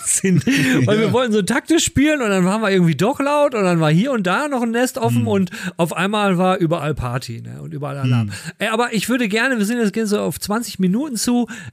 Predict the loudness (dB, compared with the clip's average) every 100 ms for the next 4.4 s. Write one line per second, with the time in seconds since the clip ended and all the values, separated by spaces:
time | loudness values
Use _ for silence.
0 | _ _ -2 0 0 0 0 2 0 0
1 | -4 -4 -4 -4 -2 0 2 2 0 0
2 | 0 -2 -4 -4 -4 -10 -10 -8 -8 -8
3 | -2 0 2 2 0 -2 -2 0 2 2
4 | 0 -2 -2 -2